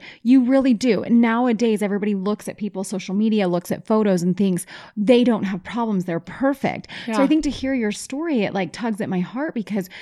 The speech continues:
Speaker 1: you really, people don't know what you go through personally. And you can never judge a book by its cover.
Speaker 2: Ever.
Speaker 1: You
Speaker 2: Yeah.
Speaker 1: never know what people are going
Speaker 2: Yeah.
Speaker 1: through.
Speaker 2: And it is, like, I don't know. Yeah. So I'm,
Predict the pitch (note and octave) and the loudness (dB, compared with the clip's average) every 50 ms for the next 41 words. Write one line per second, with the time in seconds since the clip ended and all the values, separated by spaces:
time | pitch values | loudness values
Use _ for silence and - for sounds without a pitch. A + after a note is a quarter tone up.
0 | - - - B3 C4+ C#4 C#4+ E4 E4 E4+ C4+ - D#4 F#4 G#4 G#4 F#4 - C4+ B3+ | -18 -10 -4 -4 -2 -2 -2 -2 -2 -2 -2 -2 -2 -2 -2 -2 0 2 2 2
1 | E4 G#4+ A4 D#4 A3 E3+ E3 D#3 D#3 E3 F#3+ G#3+ F3+ A2 F#3+ G3 F3 E3 F#3+ D#3 | 2 0 0 0 0 2 2 0 0 -2 -2 -2 -2 -2 -2 -4 -4 -2 -2 -2
2 | D3 - - - - B2 - - - - - - - _ - A#3+ A3+ - - G3 | -4 -4 -6 -8 -8 -6 -6 -6 -8 -10 -12 -20 -16 _ -4 -4 -4 -4 -4 -6
3 | D#3 C#3+ C3+ A#2 - G3+ A#3 G#3+ - A#3 A#3 A#3+ B3 B3+ B3+ C4 C4+ C#4 C#4 C#4+ | -6 -6 -8 -6 -4 -4 -4 -4 -4 -4 -2 0 2 2 2 2 2 2 2 0
4 | B3+ B3+ B3 A#3 F#3+ - G3+ F#3+ F3+ G3 F3+ E3+ F3 - - F3+ E3+ D#3 - - | 0 0 0 -2 -2 -2 -4 -2 -2 -4 -4 -6 -6 -6 -6 -6 -8 -8 -8 -10
5 | - - D#3+ C#3+ C#3 E3+ F#3 G#3 G#3 G#3 G#3+ A3 A3 A3+ A#3 G#3+ F#3+ F#3 G#3+ G3 | -10 -10 -8 -4 -2 -2 0 2 2 2 2 2 2 2 4 4 4 2 2 -2
6 | F#3+ F3+ F3 D#3+ - G3+ F3 F#3 F3+ E3+ E3 D3+ C#3+ E3+ C#3 - A3+ A3 G#3 F#3+ | -4 -4 -6 -6 -8 -10 -12 -12 -10 -10 -12 -10 -10 -8 -2 0 2 2 2 0
7 | F#3 F#3 - - - - - - A3 A#3+ B3 B3 A3 C4 C4 C4 C4 - A3+ G3+ | 0 -4 -10 -20 -20 -14 -6 -2 0 2 2 2 2 2 0 0 0 0 0 0
8 | F#3+ F#3+ - _ _ - - _ - C4+ C#4+ D4 D4+ D4+ D#4 C#4 - - B3+ C4+ | 0 -2 -8 _ _ -20 -20 _ -2 0 2 2 2 2 2 0 0 2 4 4
9 | G#3+ D#3+ F3 - - - - C4 B3+ B3+ G#3+ - - A#3 A#3+ B3 A#3+ A3+ F#3 - | 4 4 2 0 -4 0 4 4 4 4 4 4 4 4 4 4 4 2 0 -4